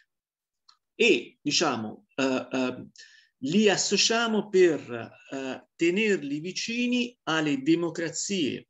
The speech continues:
alla economia di mercato, alle istituzioni dell'Unione Europea, per far sentire loro la vicinanza dell'Unione e appunto sottrarli all'orbita, all'influenza di potenze che sono considerate o del tutto ostili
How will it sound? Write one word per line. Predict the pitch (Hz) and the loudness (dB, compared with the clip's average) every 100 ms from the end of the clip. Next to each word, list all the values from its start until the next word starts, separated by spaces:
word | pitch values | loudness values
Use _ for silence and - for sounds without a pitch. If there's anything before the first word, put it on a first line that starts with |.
| _ | _
alla | - 151 151 | -2 0 0
economia | 151 165 160 160 156 | 0 -2 -2 -2 -2
di | 156 | -2
mercato, | 160 156 185 175 135 - 113 - | -4 -4 -4 -2 -2 -8 -14 -4
alle | 156 160 156 | 0 2 2
istituzioni | 151 - 160 170 156 165 160 | 2 -2 -6 -6 -6 -6 -4
dell'Unione | 160 160 160 | -2 -2 -2
Europea, | 165 160 156 165 127 - - - - - | -2 -4 -2 -4 -4 -6 -16 -18 -18 -12
per | - | -6
far | 139 208 190 - | -2 2 2 0
sentire | 147 143 123 190 175 160 | -4 -4 -4 0 2 4
loro | 185 208 202 | 6 4 4
la | 156 160 - - | 2 0 -2 -8
vicinanza | 170 - 196 151 120 113 127 | -6 -4 -2 -2 -2 -6 -4
dell'Unione | 139 160 196 240 226 240 208 | 0 0 0 -2 0 0 0
e | 170 | -2
appunto | 160 - 202 151 131 | -4 -4 -4 -2 -6
sottrarli | 120 220 214 - 113 113 139 | -4 -4 -4 -6 -4 -4 -2
all'orbita, | 185 175 139 139 127 120 120 120 123 | 0 2 4 4 2 -2 -10 -8 -6
all'influenza | 131 117 131 127 202 127 135 147 165 | -6 -6 -8 -2 0 2 0 -2 -4
di | 147 156 - | -2 -4 2
potenze | 220 214 143 151 160 - 208 | 2 2 0 -2 -6 -4 -4
che | 202 | -4
sono | 151 - 180 135 | -8 -2 -2 -2
considerate | 131 131 - 156 156 131 120 - | -4 -8 -4 0 0 0 -4 -10
o | - 247 | 0 2
del | 175 143 | 2 -4
tutto | - 127 - | -6 -10 -6
ostili | 117 - 107 107 160 - | -8 -8 -10 -6 -6 -6